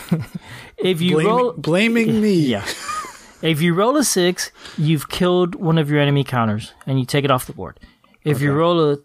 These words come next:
Speaker 1: four or five, they retreat.
Speaker 2: Okay.
Speaker 1: Um, so, so they're not completely eliminated. They may be able to retreat off the island if,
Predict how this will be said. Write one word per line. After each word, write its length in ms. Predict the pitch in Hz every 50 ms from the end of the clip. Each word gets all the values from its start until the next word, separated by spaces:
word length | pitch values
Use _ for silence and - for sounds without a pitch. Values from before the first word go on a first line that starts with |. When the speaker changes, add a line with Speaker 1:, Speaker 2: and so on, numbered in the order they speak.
| _ _ _ _ -
Speaker 1:
four 580 | - - - - - - - - 180 180 175
or 40 | 160
five, 760 | 139 - - 208 208 214 196 170 147 139 139 139 139 139 135 - _ _ _ _ _ _ _ _ 554 466 277
they 360 | 156 131 147 151 147 143 139
retreat. 840 | 127 131 135 139 135 131 - - - 156 117 104 - - - - - - _ _ _ _ _ _ _ _ _ _ _ _ _ _ _ _ _ - -
Speaker 2:
Okay. 180 | 120 110 - 113
Speaker 1:
Um, 440 | 139 143 139 131 123 117 117 123
so, 360 | - - - - 160 147 147 -
so 160 | - - 156
they're 120 | 139 143
not 180 | 143 165 170 -
completely 380 | - 160 - 180 185 175 170
eliminated. 540 | 170 165 165 165 160 156 147 160 156 151 151 - - - _ _ _ _ -
They 100 | 147 139
may 180 | 143 147 151
be 120 | 143 139 151
able 140 | 151 135 143
to 80 | 143 131
retreat 320 | 131 135 - - 151 147
off 200 | 143 135 - -
the 80 | 147 135
island 260 | 127 131 135 135 127
if, 140 | 131 127